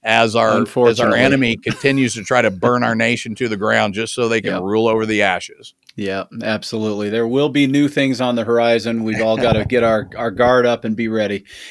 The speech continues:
Speaker 2: Hey, Doctor Meehan, I sure appreciate y-, your time today for sure,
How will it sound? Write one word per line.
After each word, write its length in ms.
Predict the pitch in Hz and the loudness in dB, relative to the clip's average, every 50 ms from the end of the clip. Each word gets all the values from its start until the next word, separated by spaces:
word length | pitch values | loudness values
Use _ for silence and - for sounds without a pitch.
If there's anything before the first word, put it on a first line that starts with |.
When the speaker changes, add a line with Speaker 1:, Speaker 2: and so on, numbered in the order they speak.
| - - | 0 4
Speaker 2:
Hey, 180 | 139 139 139 | 6 6 6
Doctor 460 | 143 139 156 151 156 151 - 151 143 | 4 4 6 6 6 4 4 0 2
Meehan, 320 | 135 143 143 147 147 143 143 | 2 2 4 4 4 2 2
I 160 | 123 120 113 | 0 -2 -2
sure 360 | 110 - - - 170 160 151 | -2 -4 -4 -2 0 2 0
appreciate 640 | 139 - - 143 139 127 - 135 127 123 120 - - | 0 0 0 -2 -2 0 0 0 0 0 0 -4 -8
y-, 80 | - - | -14 -14
your 280 | 143 143 131 127 123 117 | -14 -8 -4 -2 -2 -2
time 460 | - - - - 160 156 160 160 156 | -4 -6 -4 -2 0 2 2 2 0
today 320 | - 151 131 139 135 131 127 | -2 -4 -2 0 2 2 0
for 140 | - - 123 | 0 -4 -6
sure, 480 | - - - 139 131 123 123 123 113 | -6 -4 -2 0 2 2 2 2 0